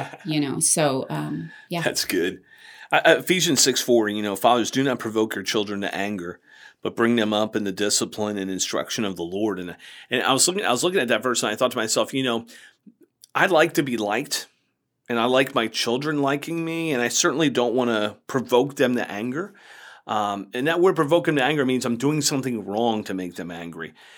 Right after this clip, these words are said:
Speaker 1: But at the end of the day, and let, let's discuss this for a little bit, you know, my call by God is not to be their best friend.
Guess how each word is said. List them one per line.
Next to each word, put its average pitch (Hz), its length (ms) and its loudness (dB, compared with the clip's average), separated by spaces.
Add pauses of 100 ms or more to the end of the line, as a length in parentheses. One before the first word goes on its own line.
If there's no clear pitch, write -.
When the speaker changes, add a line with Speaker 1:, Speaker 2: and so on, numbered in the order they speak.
(220)
Speaker 1:
But - 100 2
at 135 120 2
the 139 120 2
end 208 160 2
of 214 60 2
the 135 100 4
day, 113 300 0
and 117 100 -2
let, 127 180 -4
let's 160 200 2
discuss 135 420 2
this 160 160 0
for 135 160 0
a 107 60 0
little 95 220 -4
bit, 82 420 -6
you 131 120 2
know, 123 300 2
my 127 400 0
call 147 560 2
by 123 240 4
God 120 420 0
is - 160 -4
not 110 200 -4
to 110 80 -6
be 110 140 -2
their 101 120 -4
best 90 320 -4
friend. 78 320 -10